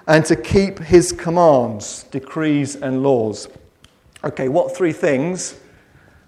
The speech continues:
does, oh, I should have checked the pens before I, uh, did this. Okay, what three things does God tell us to do in walking in obedience to him?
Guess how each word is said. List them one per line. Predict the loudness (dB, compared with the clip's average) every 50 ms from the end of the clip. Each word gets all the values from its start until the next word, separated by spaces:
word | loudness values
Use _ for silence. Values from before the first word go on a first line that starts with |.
| _ _ _ _ 0
does, | 2 4 4 4 4 2 -2 -4 -10 -16 -18 -20 _ _ _ _ _ _ _ _ _ _ _ _ -18
oh, | -18 -18 -18 -20 _ -20 -20
I |
should | -16 -14 -12 -10
have | -10 -8
checked | -6 -6 -6 -6 -8
the | -12
pens | -14 -8 -6 -4 -4 -4 -4 -6 -10 -10 -12
before | -14 -16 -14 -12 -10 -8 -8 -6 -6
I, | -8 -8
uh, | -8 -10 -10 -12 -16 -20 _ _ _ _ -20 -20 -16 -14 -14 -14 -14 -16 -20 -20 -20 -20 _ _ _ _ _ _ _ _ _ -20 -20 -20 -20 -20 -20 -20 _ -10
did | -8 -6 -4 -2
this. | -2 0 4
Okay, | 4 4 6 6 6
what | 6 8 6 6 6
three | 4 2 2
things | 2 4 4 2 2 0 -2 -4
does | -6 -8 -6
God | -2 2 4 6 6 4 2 -2 -12 -14 -18 -20 -20
tell | -8 -4 -2 -2 0
us | -2 -4 -6 -12 -16 -18 -20 _ _
to | _ -20
do | -20 -14 -8 -4 -4 -2 -2 -4 -6 -6 -6 -6 -8 -8 -12 -18 -20 -20 -20 _ _ _ _ _ _ -4
in | -2 0 4
walking | 6 6 6 6 4 2 0
in | 2
obedience | 2 2 2 2 2 2 0 -2 -2 -4
to | -4 0
him? | 0 0 0 0